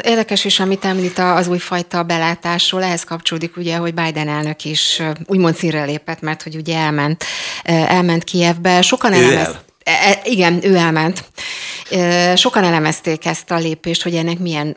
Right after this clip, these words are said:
Speaker 1: mekkora súlya, jelentősége van. Ez ennek a része, ennek a fajta belátásnak, hogy ott, ö, oda elment? Ugye itt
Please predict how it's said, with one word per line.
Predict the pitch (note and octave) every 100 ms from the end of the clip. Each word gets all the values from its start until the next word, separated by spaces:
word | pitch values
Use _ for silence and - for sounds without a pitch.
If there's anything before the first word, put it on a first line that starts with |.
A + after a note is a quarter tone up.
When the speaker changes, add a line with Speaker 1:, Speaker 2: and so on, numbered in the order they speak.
| _
Speaker 1:
mekkora | D#3 D3 - C#3+ C#3
súlya, | - D3 D3
jelentősége | C#3+ C3 C3+ - B2+ C3 C#3 C#3 D3
van. | D3 D3+
Ez | E3+ F3
ennek | E3+ F3+ F#3+ -
a |
része, | A3 G#3+ F3+ E3+
ennek | E3 E3+
a | F3
fajta | - E3+ -
belátásnak, | D3+ C3 D3 - A3 - - B2+ - -
hogy | D#3 D#3+
ott, | E3 - -
ö, | F3 E3+ F3
oda | F3 E3+
elment? | F#3+ G3+ D#3+ D3+ E3
Ugye | F3
itt | F#3